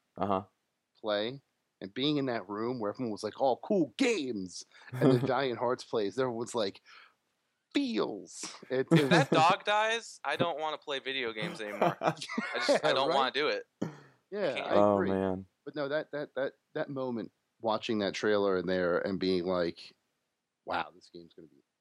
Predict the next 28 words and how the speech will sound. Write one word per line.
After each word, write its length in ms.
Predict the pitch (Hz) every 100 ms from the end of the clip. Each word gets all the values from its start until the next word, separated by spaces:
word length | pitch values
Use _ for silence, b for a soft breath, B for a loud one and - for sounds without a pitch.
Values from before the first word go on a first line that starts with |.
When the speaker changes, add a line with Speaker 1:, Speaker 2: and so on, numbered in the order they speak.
| _
Speaker 2:
awesome." 400 | 87 73 - 69 60 _ _ _
It 60 |
was 100 | 92 90
very 180 | 85 73
cool. 180 | 76 76
But 80 | 92 -
again, 380 | 120 113 92 - _
other 200 | 131 135
than 80 | 120
that, 240 | 113 113 -
I 100 | 98
agree 200 | 90 87
with 100 | 78
you. 160 | 71 82
We 140 | 87
can 160 | 87 85
move 140 | 85 80
on. 140 | 76 - _ _
Speaker 1:
Yeah, 160 | - -
yeah, 80 | -
we'll 140 | 82
hit 180 | 92 82
them. 240 | - 85 92 _ _ _ _ _
Um, 420 | 90 92 90 90
so 220 | 92 117 104
yeah, 180 | 117
what, 300 | 104 95 107
uh, 340 | 113 110 107